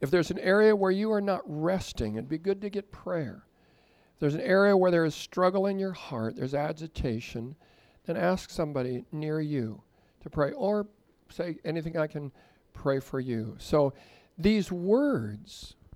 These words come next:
are more than words. These words are action. God's word is action. What God says happens.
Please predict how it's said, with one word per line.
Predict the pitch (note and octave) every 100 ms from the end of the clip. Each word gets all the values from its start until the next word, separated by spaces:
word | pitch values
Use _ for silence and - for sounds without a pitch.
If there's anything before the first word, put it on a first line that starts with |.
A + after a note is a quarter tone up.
| - - - _ -
are | D3+
more | D#3+ F3 F#3
than | F#3 F3+
words. | F3+ G3 D3+ - - -
These | D#3 E3
words | E3 G#3 G3+
are | D#3+ - -
action. | D3+ F3 - - G2+ - _ - _ -
God's | E3+ A3 C4 -
word | C#3+ B2
is | A#2+
action. | C#3+ D#3 - C#3 A#2+
What | D#3+
God | F3+ D3+
says | C#3+ - F#3 D3+
happens. | - - F3+ F3 - - -